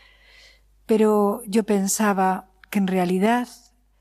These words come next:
no sería Dios quien debería preguntar al hombre, "¿Dónde estás? Tu corazón no está conmigo". Y casi repentinamente,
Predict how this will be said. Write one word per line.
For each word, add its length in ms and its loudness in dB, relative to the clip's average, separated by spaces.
no 120 -2
sería 420 2
Dios 640 -2
quien 160 0
debería 440 2
preguntar 680 0
al 140 0
hombre, 640 0
"¿Dónde 380 2
estás? 800 -8
Tu 140 -2
corazón 920 0
no 300 0
está 380 -4
conmigo". 720 -8
Y 120 -4
casi 260 0
repentinamente, 1300 0